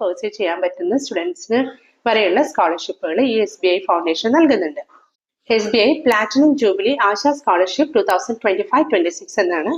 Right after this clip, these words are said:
ഇതിന്റെ പേര്. അപ്പൊ നമുക്ക് ഓരോ കാറ്റഗറിയിലേക്കും എന്തൊക്കെയാണ് ഇതിന്റെ എലിജിബിലിറ്റി കണ്ടീഷൻസ്, ആർക്കൊക്കെ ഇത് അപ്ലൈ ചെയ്യാം, ഇതിന് ലഭിക്കുന്ന എമൗണ്ട് എത്രയാണ്, എന്നാണ് ഇതിന്റെ ലാസ്റ്റ് ഡേറ്റ് എന്നുള്ള എല്ലാ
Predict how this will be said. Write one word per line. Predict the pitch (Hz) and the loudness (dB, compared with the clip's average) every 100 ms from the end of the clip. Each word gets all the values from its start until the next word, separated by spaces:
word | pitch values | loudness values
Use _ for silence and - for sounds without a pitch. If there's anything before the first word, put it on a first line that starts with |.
| 254 | 0
ഇതിന്റെ | 185 180 | 0 0
പേര്. | 170 131 - _ _ _ _ _ _ _ _ | -2 -4 -10 _ _ _ _ _ _ _ _
അപ്പൊ | - 370 | 0 2
നമുക്ക് | 269 220 208 214 - | 2 2 0 0 2
ഓരോ | 277 381 415 | 4 4 2
കാറ്റഗറിയിലേക്കും | 277 208 196 185 180 180 180 175 233 277 247 | 0 0 0 0 0 -2 -4 -6 -6 -4 -2
എന്തൊക്കെയാണ് | 247 311 330 247 190 196 | 0 2 2 2 2 0
ഇതിന്റെ | 190 208 | 0 -2
എലിജിബിലിറ്റി | 190 190 233 269 285 285 | -2 -2 -2 0 -2 0
കണ്ടീഷൻസ്, | 180 160 165 156 151 - 156 - _ _ - | 0 -2 -6 -6 -6 -6 -6 -10 _ _ 0
ആർക്കൊക്കെ | 254 285 320 320 | 2 2 0 0
ഇത് | 233 190 | 0 0
അപ്ലൈ | - 240 262 262 | -2 -2 -2 -2
ചെയ്യാം, | 180 165 - 208 | -8 -8 -6 -2
ഇതിന് | 202 196 196 196 | 0 0 0 -2
ലഭിക്കുന്ന | 202 233 247 214 | -2 0 2 2
എമൗണ്ട് | 196 277 339 214 | 4 4 4 2
എത്രയാണ്, | - 180 160 156 170 _ _ _ _ 339 | -2 -2 -2 -6 -10 _ _ _ _ 4
എന്നാണ് | 330 208 185 | 4 4 2
ഇതിന്റെ | 175 175 | 2 2
ലാസ്റ്റ് | 180 226 - | 2 0 -2
ഡേറ്റ് | 190 - 269 | -2 0 -2
എന്നുള്ള | 220 208 214 233 | 0 0 0 2
എല്ലാ | 254 320 | 4 6